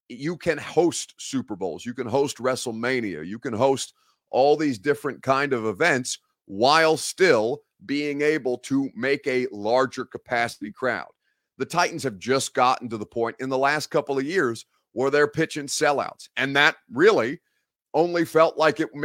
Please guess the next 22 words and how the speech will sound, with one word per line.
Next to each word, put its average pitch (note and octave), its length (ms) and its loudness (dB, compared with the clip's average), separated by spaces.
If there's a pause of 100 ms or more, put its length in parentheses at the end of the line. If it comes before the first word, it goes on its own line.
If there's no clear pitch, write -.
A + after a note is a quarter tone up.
(120)
it D#3 140 -8 (140)
feels G#3 360 2
like E3+ 160 4
it D#3+ 140 4
only D#3+ 260 0
might D3 320 -2
be D3 340 -6
last C3 400 0
season A#2 380 -6
that A#2 140 -10
they A#2 80 -4
would G#2 200 -8
be A#2 140 -2
able B2 160 -2
to A#2+ 80 -4
do G#2+ 240 -8
that G2+ 180 -4
with G2+ 100 -12
a - 40 -8
capacity G#2+ 500 -10
crowd G2+ 320 -4
of F#2 140 -8